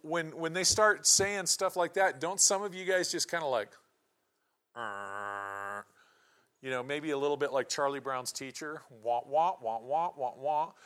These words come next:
and, and you're zipping through that trying to get, get to the next part that's gonna get your attention. But this should get our attention because there's details here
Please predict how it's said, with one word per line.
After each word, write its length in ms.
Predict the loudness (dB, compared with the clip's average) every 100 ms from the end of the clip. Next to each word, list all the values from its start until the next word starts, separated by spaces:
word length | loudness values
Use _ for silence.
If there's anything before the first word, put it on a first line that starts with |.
| -20 -20 -10
and, 160 | -8 -6
and 140 | -8 -6
you're 140 | -2
zipping 420 | 2 2 0 -6
through 280 | -6 -6 -4
that 260 | 4 4 4
trying 300 | -4 -6 -6
to 60 |
get, 400 | -8 -8 -8 -10
get 180 | -8 -6
to 120 | -6
the 80 | -8
next 280 | -8 -6 -6
part 260 | 0 0 0
that's 160 | -10
gonna 240 | -8 -10 -12 _ _ _ _ _
get 160 | -2 -2
your 140 | 0
attention. 560 | -2 -2 -4 -6 -6 -12 _ _ -20 -20 _
But 160 | -6 6
this 240 | 8 8
should 380 | 6 6 4 2
get 180 | 2 6
our 180 | 6 4
attention 500 | 0 -6 -8 -10 -12
because 400 | -6 -4 -4 -2
there's 260 | -2 -4
details 720 | -8 -8 -6 -2 0 2 0
here 340 | -2 -4 -4